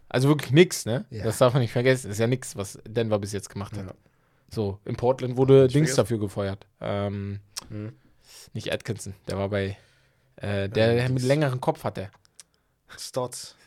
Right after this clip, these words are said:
Speaker 1: Stotts war das, ne?
Speaker 2: Ja, ja.
Speaker 1: Ich weiß ja. Scott war auch da, der von, ähm, Scott sag ich, der von, äh, O-, O K C früher, der Coach.
Speaker 2: Scott Brooks?
Speaker 1: Scott Brooks, genau, war ja
Speaker 2: Ja.
Speaker 1: auch kurz da, glaub ich.
Speaker 2: In Portland?
Speaker 1: In Portland?
Speaker 2: Nein, nein, nein, nein, nein, nein.
Speaker 1: Nee?
Speaker 2: Nee, nee.
Speaker 1: Okay,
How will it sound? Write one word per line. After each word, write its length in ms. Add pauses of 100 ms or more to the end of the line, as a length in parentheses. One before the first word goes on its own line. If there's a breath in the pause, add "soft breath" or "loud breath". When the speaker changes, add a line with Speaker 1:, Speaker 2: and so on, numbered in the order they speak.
Speaker 1:
Stotts 380
war 100
das, 160
ne? 240
Speaker 2:
Ja, 200
ja. 80
Speaker 1:
Ich 60
weiß 200
ja. 100 (380 soft breath)
Scott 340
war 140
auch 240
da, 240
der 120
von, 320
ähm, 200
Scott 280
sag 140
ich, 140
der 120
von, 440
äh, 640 (180)
O-, 140 (120)
O 120
K 140
C 160
früher, 420
der 100
Coach. 400
Speaker 2:
Scott 240
Brooks? 260
Speaker 1:
Scott 200
Brooks, 320
genau, 240
war 100
ja 120
Speaker 2:
Ja. 80
Speaker 1:
auch 60
kurz 220
da, 140
glaub 220
ich. 180 (800)
Speaker 2:
In 140
Portland? 420
Speaker 1:
In 100
Portland? 320
Speaker 2:
Nein, 160
nein, 140
nein, 120
nein, 100 (280)
nein, 120
nein. 120
Speaker 1:
Nee? 280 (320)
Speaker 2:
Nee, 140
nee. 180 (260)
Speaker 1:
Okay, 300